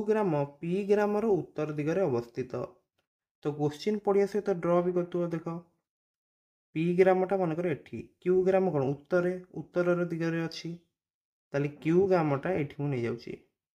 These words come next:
ଦେଖ, ଦିଗଟା ବି ଏମିତି ବନେଇ ଦେଇଥିବ, ଉତ୍ତର, ତଳଟା ଦକ୍ଷିଣ, ଏଇଟା ହଉଛି ପୂର୍ବ, ଏଇଟା ହଉଛି ତମର ପଶ୍ଚିମ। ଆର୍ ଗ୍ରାମ କ୍ୟୁ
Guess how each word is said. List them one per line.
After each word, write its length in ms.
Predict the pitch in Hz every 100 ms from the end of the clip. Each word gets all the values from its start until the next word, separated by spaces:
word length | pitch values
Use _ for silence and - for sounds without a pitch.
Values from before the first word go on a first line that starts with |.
| _ _ _ _ _ _ _ _ _ _ _ 135
ଦେଖ, 300 | 135 123 - -
ଦିଗଟା 480 | 135 156 156 175 180
ବି 140 | 180
ଏମିତି 200 | 175 170
ବନେଇ 280 | 165 165 170
ଦେଇଥିବ, 380 | 165 160 165 160 165 _ _ _ _ _ _ _
ଉତ୍ତର, 580 | 147 139 - - 156 170 202 - _ _ _ _ _ _ _ _
ତଳଟା 380 | 139 139 139 139
ଦକ୍ଷିଣ, 460 | 135 - 151 156 185 - _ _ _ _ _ _ _ _ _ _ _ _ _ _ -
ଏଇଟା 160 | 131 139
ହଉଛି 240 | 135 143
ପୂର୍ବ, 440 | 143 139 135 151 190
ଏଇଟା 180 | 139 135
ହଉଛି 220 | 131 135
ତମର 320 | 131 127 147 220 - _ _ _ -
ପଶ୍ଚିମ। 520 | 131 - - 117 - - _ _ _ _ _ _ _ _ _ _ _ _ _ _ _ _ -
ଆର୍ 360 | 143 160 208 220
ଗ୍ରାମ 380 | 208 214 220
କ୍ୟୁ 300 | 226 - 175